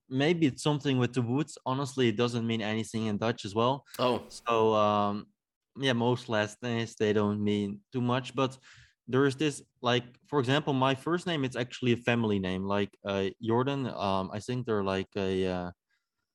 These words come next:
Speaker 1: couple of dudes live, who were living in the fifteen hundreds who were also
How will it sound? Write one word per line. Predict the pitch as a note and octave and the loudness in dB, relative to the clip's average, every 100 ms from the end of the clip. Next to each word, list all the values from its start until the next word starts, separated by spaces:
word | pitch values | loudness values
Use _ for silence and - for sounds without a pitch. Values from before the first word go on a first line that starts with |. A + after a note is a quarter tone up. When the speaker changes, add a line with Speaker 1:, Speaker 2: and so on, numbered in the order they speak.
| _ _ - | _ _ -2
Speaker 1:
couple | B2+ B2+ A#2 | -2 2 0
of | G2 | 2
dudes | B2 B2 B2+ - | 4 4 4 0
live, | A2+ A#2 A2+ - | 0 0 -2 -4
who | A2 | 0
were | A#2 A2+ | 2 4
living | A#2 A#2 A2+ | 2 2 0
in | A2 | -2
the | G#2+ | -4
fifteen | B2 A2+ A#2+ | -6 -6 -2
hundreds | A2+ A#2+ B2 A#2+ A#2+ | 0 0 0 -2 -2
who | A2+ | -2
were | A#2 A2+ | 0 2
also | A2+ A2 - G#2 G2+ | 2 0 0 0 0